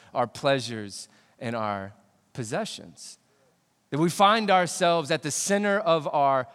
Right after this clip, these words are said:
pleasures, and that all the things that we are acquiring, all the things we want are for us and for our good. There's a pride thing there. And I'll tell you the tough thing about pride is that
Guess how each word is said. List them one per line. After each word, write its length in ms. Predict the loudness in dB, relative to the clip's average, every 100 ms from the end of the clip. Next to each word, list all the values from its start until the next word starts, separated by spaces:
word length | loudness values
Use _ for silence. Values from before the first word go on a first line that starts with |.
| _ _ _ _ _
pleasures, 760 | -2 2 2 0 -8 -8 -14 -6
and 240 | -2 0 0
that 160 | 0
all 260 | 2 4 4
the 100 | 0
things 320 | -2 -2 0
that 80 | 0
we 140 | 0
are 60 | 0
acquiring, 500 | 0 2 2 2 2
all 160 | 0 0
the 60 |
things 260 | -4 -6 -6
we 100 | -6
want 340 | -2 -2 -2
are 140 | -2 -2
for 260 | -2 -6 0
us 520 | 2 2 0 -10 -12 _ _ _
and 200 | -8 -6
for 420 | -2 0 0 -2 -6 _ 2
our 240 | 4 4
good. 380 | 0 -12 -12 -18 _ _ _ _ _ _ _ _ _ _
There's 160 | -16 -16
a 40 |
pride 360 | -6 -4 -4 -6
thing 200 | -12 -18
there. 200 | -20 -20 _ _ _ _ -20 _ -6
And 80 | -4
I'll 40 |
tell 160 | 0 0
you 60 |
the 100 | 0
tough 380 | -4 0 0 0
thing 260 | -4 -4 -2
about 440 | -2 0 0 -2
pride 640 | -10 -2 0 0 -4 -12 -18 _ _ _ _ _ _ -4
is 320 | -2 -2 -4
that 380 | -2 -2 -2 -10